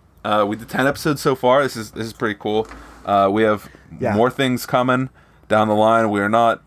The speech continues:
Speaker 1: uh, slowing down in any way, shape, or form. We're happy and, uh, thankful for you guys joining us here at the table in our conversation. Don't forget to subscribe, rate, review us wherever you're listening, and share this episode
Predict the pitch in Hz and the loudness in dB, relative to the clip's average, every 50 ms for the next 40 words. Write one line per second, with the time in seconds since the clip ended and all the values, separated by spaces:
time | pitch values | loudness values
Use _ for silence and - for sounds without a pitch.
0 | _ _ - 101 101 92 - - - 110 107 107 101 101 98 107 110 117 117 113 | _ _ -4 -2 -2 -2 -2 -2 0 0 2 2 2 0 2 2 2 4 4 4
1 | 113 117 117 113 117 131 - - 101 101 107 107 107 104 104 101 104 101 - - | 2 2 0 -4 -10 -14 -10 -8 -6 -4 -4 -4 -2 -2 -2 -2 -2 -4 -4 -4
2 | 113 98 - 98 98 - - 117 117 117 117 113 - - - - - - _ _ | -4 -4 -4 -6 -8 -4 -2 0 0 0 0 -2 -6 -12 -20 -20 -20 -20 _ _
3 | - 90 95 104 110 110 107 - 113 107 104 104 101 - - - - - - - | -6 -4 -2 0 0 0 0 0 -2 -2 -2 -4 -6 -12 -18 -20 -20 -20 -20 -18
4 | - - 101 101 98 98 92 92 92 95 92 92 92 92 92 90 92 92 98 101 | -10 -8 -8 -6 -6 -6 -6 -6 -8 -8 -6 -6 -4 -4 -2 -4 -4 -6 -6 -8
5 | 104 113 _ - 117 117 110 - - 113 110 110 110 - - 110 107 120 120 123 | -12 -18 _ -6 -6 -6 -6 -6 -2 0 0 0 0 0 -2 0 0 0 2 2
6 | 120 117 110 104 95 - 131 143 180 175 139 123 - - 131 127 127 120 120 - | 2 2 2 0 -2 -2 -2 0 0 -2 -4 -4 -4 -2 0 0 2 0 0 -4
7 | - _ _ _ _ _ _ _ _ - 156 170 - 156 - - 151 139 135 127 | -8 _ _ _ _ _ _ _ _ 0 0 0 -2 -4 -4 -2 -2 -2 0 0
8 | 131 131 127 123 123 - _ _ _ _ - 131 131 127 120 - 131 120 113 110 | 0 0 0 0 -2 -8 _ _ _ _ -2 0 0 0 0 0 -2 -2 -2 -2
9 | 104 - 113 101 87 90 98 104 139 156 139 139 143 156 151 - 120 - 117 101 | -4 -4 -6 -6 -6 -6 -2 -2 -2 -2 0 -2 -4 -4 -4 -6 -10 -12 -12 -12
10 | - - 151 147 147 147 143 143 123 - - 117 123 127 127 123 - - - 107 | -4 0 2 2 4 2 2 0 -4 -6 -4 -2 0 0 0 0 -4 -8 -12 -8
11 | 104 120 131 139 135 131 - 113 113 127 143 151 147 139 131 123 123 120 - 123 | -2 -2 0 0 0 -2 -2 0 0 2 2 2 2 2 2 2 0 -2 -4 -4
12 | 123 123 120 120 - - 110 104 - - 156 147 156 156 147 135 131 - 135 117 | -4 -4 -4 -6 -8 -10 -10 -10 -4 -2 0 2 2 2 2 0 0 0 -2 -2
13 | - - - 120 113 110 107 107 | -2 -2 -2 0 0 2 0 -2